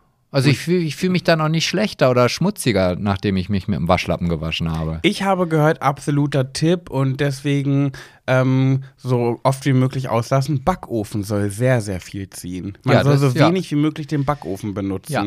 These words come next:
Speaker 1: weil das halt sehr lange dauert, bis man, bis der Backofen warm ist.
Speaker 2: Mhm.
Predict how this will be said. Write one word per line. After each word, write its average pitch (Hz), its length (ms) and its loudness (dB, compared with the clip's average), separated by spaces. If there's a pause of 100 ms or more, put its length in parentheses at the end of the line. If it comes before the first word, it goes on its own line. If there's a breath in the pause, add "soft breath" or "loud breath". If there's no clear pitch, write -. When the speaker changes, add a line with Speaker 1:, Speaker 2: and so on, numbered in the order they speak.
(360)
Speaker 1:
weil 110 160 -4
das 107 160 -6
halt 107 120 0
sehr 110 120 2
lange 107 260 2
dauert, 107 360 2
bis - 180 -8
man, 101 360 -4
bis - 180 -12
der 98 100 0
Backofen 92 560 -2
warm 135 300 4
ist. 117 380 0
Speaker 2:
Mhm. 127 340 0